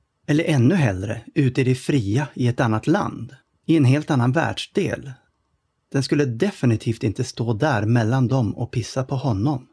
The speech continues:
Varför såg hon inte det? Varför förstod hon inte det? Han förvånades alltid lika mycket över hur elefanten fick plats att röra sig i rummet utan att riva omkull något.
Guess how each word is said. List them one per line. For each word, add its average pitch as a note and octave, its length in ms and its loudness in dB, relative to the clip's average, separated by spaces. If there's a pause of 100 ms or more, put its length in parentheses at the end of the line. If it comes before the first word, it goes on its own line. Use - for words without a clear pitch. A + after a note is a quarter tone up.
(760)
Varför D3 220 -2
såg F#3 360 0
hon G#2 140 2
inte F#2+ 160 -8
det? - 200 -12 (500)
Varför C#3 240 -2
förstod E3 520 -2
hon F#2+ 140 -2
inte G#2 200 -10
det? - 180 -16 (1400)
Han C3+ 140 0
förvånades D#3+ 680 2
alltid A2 300 0
lika A2+ 200 0
mycket B2 380 2
över A#2+ 140 0
hur A2+ 280 0
elefanten B2+ 640 -2
fick - 180 -8
plats - 280 -6
att A#2+ 140 -6
röra C3+ 360 0
sig C3 160 -2
i G2+ 40 -2
rummet F#2+ 380 -6 (120)
utan C3 400 0
att C#3+ 100 -4
riva B2 220 0
omkull A2+ 440 -2
något. - 360 -12